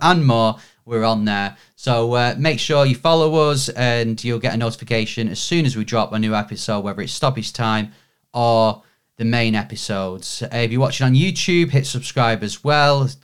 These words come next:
Give, throw us a like, hit us a comment. Tell us if you've got any comments on anything we talked about today.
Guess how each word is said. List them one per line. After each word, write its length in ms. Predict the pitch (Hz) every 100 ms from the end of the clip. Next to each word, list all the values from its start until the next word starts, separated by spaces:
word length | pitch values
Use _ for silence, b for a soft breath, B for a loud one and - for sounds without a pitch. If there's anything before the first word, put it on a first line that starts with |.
| -
Give, 140 | 139
throw 160 | 165 151
us 80 |
a 80 | 113
like, 340 | 123 123 123 120
hit 220 | - -
us 100 | 120
a 80 | 110
comment. 460 | - 123 120 113 B B -
Tell 260 | 175 165
us 160 | 156 139
if 140 | 131
you've 160 | 139 139
got 180 | 143 131
any 140 | 131
comments 360 | 135 139 131 139
on 80 |
anything 300 | 127 127 123
we 60 | 117
talked 300 | - 123 -
about 180 | 117 107
today. 400 | 113 120 117